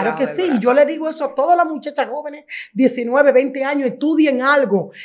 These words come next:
Speaker 2: que ustedes no saben dónde van a estar mañana. Y eso te puede servir.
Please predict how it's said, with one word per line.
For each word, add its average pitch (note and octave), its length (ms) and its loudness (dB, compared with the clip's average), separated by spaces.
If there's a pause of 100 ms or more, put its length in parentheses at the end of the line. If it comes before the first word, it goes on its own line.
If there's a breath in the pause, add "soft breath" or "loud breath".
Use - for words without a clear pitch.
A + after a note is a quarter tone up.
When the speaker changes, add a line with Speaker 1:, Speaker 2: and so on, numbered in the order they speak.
Speaker 2:
que C#4 80 2
ustedes C#4+ 300 4
no D#4+ 100 0
saben D#4 340 0
dónde D4+ 280 0
van C#4 180 2
a C#4+ 40 -2
estar C#4+ 220 -2
mañana. B3+ 600 -4 (320 loud breath)
Y C4 220 10
eso E4 240 4
te A#3+ 80 2
puede D4 320 4
servir. A3+ 640 0